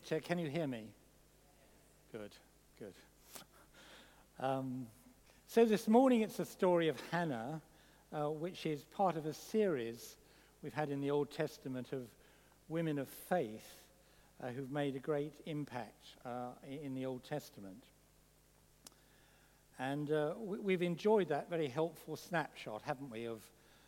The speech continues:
of Hannah. And I think mostly I've thought of Hannah and Samuel as a children's story, a Sunday school story. It, it's a, it's a terrific story, but, but it has real depth, I think, when we explore it further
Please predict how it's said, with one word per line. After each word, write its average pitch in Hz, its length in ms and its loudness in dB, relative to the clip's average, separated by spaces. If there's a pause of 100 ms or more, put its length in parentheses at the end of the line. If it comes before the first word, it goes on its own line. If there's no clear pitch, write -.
(160)
of 123 200 -4 (380)
Hannah. 127 320 -2 (880)
And 180 180 -2
I 170 100 4
think 247 220 0
mostly 202 380 2
I've 143 160 0
thought 165 300 0
of 127 200 -6
Hannah 156 380 0
and 135 160 -4
Samuel 139 640 -2 (440)
as 156 100 -4
a 175 80 2
children's 160 560 2
story, 120 580 0
a - 60 -12
Sunday 170 340 -2
school 113 260 -10 (160)
story. 101 440 -10 (520)
It, 165 160 -6
it's 165 240 -6
a, 151 200 -2
it's 139 180 -10
a 143 140 -6 (200)
terrific - 440 -2
story, 113 520 -4 (440)
but, 147 240 -4
but 151 120 -2
it 147 160 -2 (120)
has 156 420 -2 (560)
real 160 280 0
depth, 143 440 -2
I 127 80 0
think, 135 240 -6
when 135 140 -2
we 139 100 -2
explore 147 480 -2
it - 100 -10
further 143 440 0